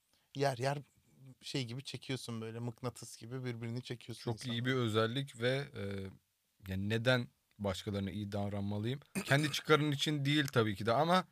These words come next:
Speaker 1: Saygıdan bile yeter abi ya.
Speaker 2: böyle davranan insanlarla buluşman daha kolay olduğu için.
Speaker 1: Kötü,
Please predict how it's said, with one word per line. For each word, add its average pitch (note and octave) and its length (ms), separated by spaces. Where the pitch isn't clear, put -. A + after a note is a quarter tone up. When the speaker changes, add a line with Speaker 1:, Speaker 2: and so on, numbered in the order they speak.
Speaker 1:
Saygıdan G3+ 680
bile E3 160
yeter E3+ 320
abi C#3 260
ya. B2+ 380
Speaker 2:
böyle D3 720
davranan C3+ 460
insanlarla C3 1000
buluşman B2+ 560
daha A#2+ 200
kolay B2 260
olduğu A2+ 200
için. G2 280
Speaker 1:
Kötü, - 320